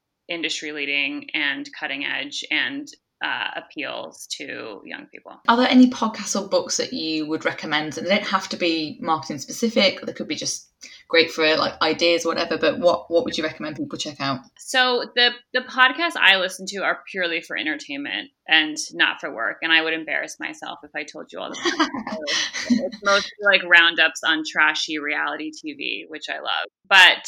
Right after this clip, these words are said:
Speaker 1: I will say there's, uh, an email newsletter that I love that I literally tell everyone about. Because it's been my favorite for years. It's called Internet Brunch, um, and it's short and it's sweet, and especially being an old soul, it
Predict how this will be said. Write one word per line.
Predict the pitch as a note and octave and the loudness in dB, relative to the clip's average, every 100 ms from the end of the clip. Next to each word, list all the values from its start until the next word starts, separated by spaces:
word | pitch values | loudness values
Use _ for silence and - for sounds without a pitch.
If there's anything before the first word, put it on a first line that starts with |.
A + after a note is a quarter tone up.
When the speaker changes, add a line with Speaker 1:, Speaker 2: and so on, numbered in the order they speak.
| - | 2
Speaker 1:
I | F#3 F#3 | 2 4
will | G#3 A3 | 2 2
say | G#3 E3 D#3+ D#3+ | 2 4 4 4
there's, | E3 E3 E3+ - - | 4 4 2 -6 -2
uh, | E3 D#3+ D#3 | 4 4 4
an | F3+ | 0
email | - G3+ G3 F3 | -4 -4 -2 0
newsletter | D#3+ D#3 D#3 D3+ D3+ D3+ | -2 -4 -4 -4 -4 -4
that | D3+ | -6
I | D3+ | -6
love | D3+ D3 D3 - | -4 -4 -6 -6
that | D#3 | 0
I | D3+ D#3 | 0 0
literally | D#3 G3 G3 F#3+ | 0 0 2 -2
tell | F#3 E3+ D#3+ - | -4 -6 -4 -2
everyone | D#3+ D#3+ D3+ D3+ | -4 -4 -6 -4
about. | D3 D3 E3+ - _ _ _ _ _ - - | 0 0 -2 -8 _ _ _ _ _ -20 -20
Because | - D#3+ | -18 -12
it's | E3 D#3+ | -12 -8
been | E3+ E3 | -6 0
my | D3+ D#3 | 0 0
favorite | D#3+ D3 C#3+ C#3+ - | -2 -2 -2 -4 -6
for | D#3 | -8
years. | D3 C#3+ D3+ A3 - | -4 -2 -2 -4 -10
It's | - D#3 | -14 -14
called | - D#3+ D3+ E3 | -10 -10 -6 -4
Internet | E3 F#3 - D#3+ | 0 0 0 0
Brunch, | D3 A3+ - - _ _ _ _ - | 0 0 -6 -8 _ _ _ _ -2
um, | D#3 D#3 D3+ C#3 | 2 4 2 0
and | D#3 | -2
it's | D#3 | -4
short | - B3 A#3+ | 0 2 4
and | E3+ | 2
it's | E3+ - | 0 -4
sweet, | A3 G#3 G3+ - _ _ _ | -2 0 0 -2 _ _ _
and | D3 D#3+ - | 4 6 4
especially | - - F3+ - G3+ | -2 4 4 2 -2
being | F#3+ F3+ F3+ F3 | 0 2 2 0
an | |
old | D#3+ E3 E3 | -4 -6 -6
soul, | F3 E3 F#3+ A#3 | -4 -2 -2 -2
it | F3+ | -6